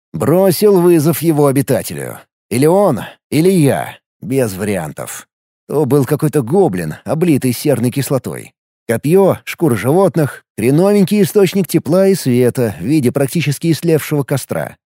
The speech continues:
Костерок-то своим дымом и выдал мне это местечко.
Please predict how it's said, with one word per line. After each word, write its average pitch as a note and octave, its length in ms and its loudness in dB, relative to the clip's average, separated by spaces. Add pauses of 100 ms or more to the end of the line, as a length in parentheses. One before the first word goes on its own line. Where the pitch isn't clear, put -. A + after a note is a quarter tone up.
(220)
Костерок-то B2 680 0
своим C#3 400 0
дымом E3 420 2
и G2+ 180 -2
выдал F3+ 340 0
мне C3 200 2
это G#2 140 -4
местечко. - 640 -8